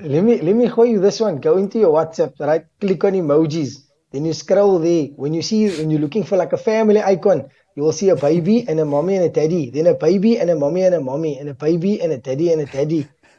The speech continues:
And you will see it just there. It's normal. It's part of, look here. You know, I mean, it's, it's being put out there as normal that, look here,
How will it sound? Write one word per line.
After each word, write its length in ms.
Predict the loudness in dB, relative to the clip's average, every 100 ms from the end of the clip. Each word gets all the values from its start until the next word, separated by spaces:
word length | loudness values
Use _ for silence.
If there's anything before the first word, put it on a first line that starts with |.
| _ _ _ _ -2
And 120 | 0
you 80 | 2
will 120 | 0
see 220 | 0 2
it 200 | 2 0 _ 0
just 280 | 4 4 2
there. 180 | 2 2
It's 120 | 2
normal. 320 | 0 2 2
It's 100 | 0
part 300 | 0 0 2
of, 120 | 0
look 220 | 0 -4 2
here. 260 | 4 2 -4 _ _ -2
You 80 |
know, 100 | 0
I 80 | 2
mean, 140 | 2 0
it's, 180 | -4 -6
it's 160 | -8
being 280 | -4 -6 -6
put 260 | -2 -4 -4 _ 2
out 240 | 2 2
there 160 | -2 -2
as 100 | 0
normal 380 | 0 0 -2 -6
that, 120 | -4
look 160 | -4 0
here, 200 | 0